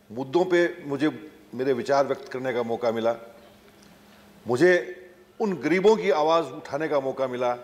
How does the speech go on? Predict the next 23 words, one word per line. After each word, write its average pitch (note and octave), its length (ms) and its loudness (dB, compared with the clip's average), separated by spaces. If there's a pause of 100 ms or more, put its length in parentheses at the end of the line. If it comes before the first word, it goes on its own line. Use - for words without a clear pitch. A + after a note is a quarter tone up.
(880)
जो C3+ 200 0 (540)
आज, C3 180 2 (560)
आज C3+ 200 0
आपकी, C#3+ 340 -2
हम B2+ 300 -10
सब - 200 -4
की C3 100 -8
तरफ A2 240 -4
देखते G#2+ 320 -4
हैं। F2 200 -10 (960)
मैं C#3+ 140 4
किसानों C#3+ 420 0
की E3+ 120 -2
बात D#3 260 2
कहना D#3+ 240 0
चाहता D#3 320 2
हूं, E3 220 0 (1200)
मैंने E3+ 400 2 (800)
चाहे E3+ 180 2 (1700)
लोकसभा F#3+ 460 2
का G3 80 2
सदन F#3 260 0
हो, G3 420 -4